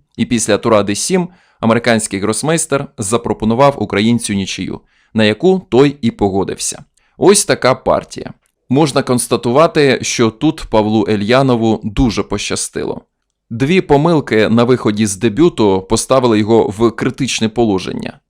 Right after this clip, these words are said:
Але й суперник виявився не безгрішним. І, як то кажуть, відпустив Ельянова на нічию. Отже, після двох турів у Павла Ельянова одне очко,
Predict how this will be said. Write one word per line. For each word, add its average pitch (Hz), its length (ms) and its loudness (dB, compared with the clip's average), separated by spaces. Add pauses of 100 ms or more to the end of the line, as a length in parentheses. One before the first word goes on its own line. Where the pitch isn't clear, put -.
(160)
Але 127 260 4
й 131 40 2
суперник 143 640 2
виявився 104 520 2
не 107 140 2
безгрішним. 98 760 -4 (360)
І, 180 320 0
як 110 240 0
то 104 100 -2
кажуть, 135 440 0 (120)
відпустив 120 840 -2 (260)
Ельянова 117 680 2
на 104 180 2
нічию. 95 480 -2 (420)
Отже, 104 420 2
після 135 300 0
двох 135 260 0
турів 107 380 0
у 120 240 2
Павла 107 380 2
Ельянова 98 800 -2
одне 107 340 0
очко, 170 560 0